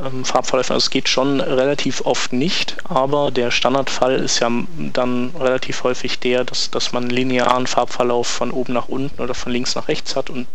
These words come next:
der lässt sich eben dann doch in den, äh, meisten Browsern super abbilden. Nun denn,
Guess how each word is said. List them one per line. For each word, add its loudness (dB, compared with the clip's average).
der 2
lässt 2
sich 0
eben 0
dann 0
doch -2
in 0
den, 0
äh, -2
meisten 0
Browsern 0
super 0
abbilden. -2
Nun 0
denn, 2